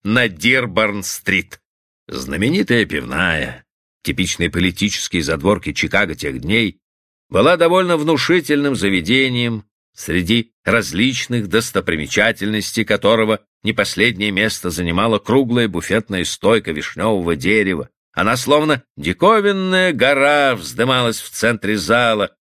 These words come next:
сверкая белым и цветным стеклом стаканов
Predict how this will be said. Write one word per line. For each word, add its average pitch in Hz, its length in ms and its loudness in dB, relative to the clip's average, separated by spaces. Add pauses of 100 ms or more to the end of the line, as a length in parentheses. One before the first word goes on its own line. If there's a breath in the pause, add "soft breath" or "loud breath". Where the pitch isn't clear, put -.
(120)
сверкая 107 720 2
белым 127 680 0 (120)
и 165 120 2
цветным 127 640 -2
стеклом 123 480 0
стаканов 120 800 -2